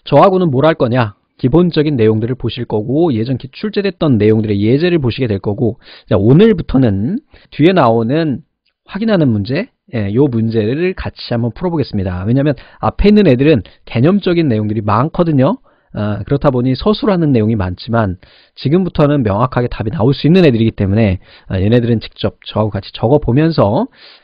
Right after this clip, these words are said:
내용을 썰어보겠습니다. <laughs> 에스큐엘 뭔지 다 아시죠? 음, 우리 데이터베이스 앞에서 배웠잖아요. 디비엠에스 안에서 삼 단계 언어가 있었습니다. 정의어, 조작어, 제어어가 있어요.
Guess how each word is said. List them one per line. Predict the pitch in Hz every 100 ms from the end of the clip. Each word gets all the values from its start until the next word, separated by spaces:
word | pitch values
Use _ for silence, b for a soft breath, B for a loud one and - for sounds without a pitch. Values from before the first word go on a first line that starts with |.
| B -
내용을 | 107 113 117 101 185
썰어보겠습니다. | - 185 175 180 147 104 - 87 - - _ _
<laughs> | _
에스큐엘 | 131 - 226
뭔지 | 156 170 190 - _ -
다 | 127
아시죠? | 98 - 135 110 123 95 _ -
음, | 101 107 165 -
우리 | 123 156 147 - _
데이터베이스 | - 143 180 175 165 160 165 160 151 147 _ -
앞에서 | 127 156 160 147
배웠잖아요. | - 127 143 117 113 107
디비엠에스 | 135 156 170 156 131 - 139
안에서 | 107 107 113 156 135 92 b b b
삼 | - 208
단계 | 226 233 208
언어가 | 107 123 127
있었습니다. | 107 123 117 101 101 101 104 120
정의어, | - 117 123 139 143 190 311 _
조작어, | - 120 117 120 185
제어어가 | 202 - 110 135 139
있어요. | 113 113 101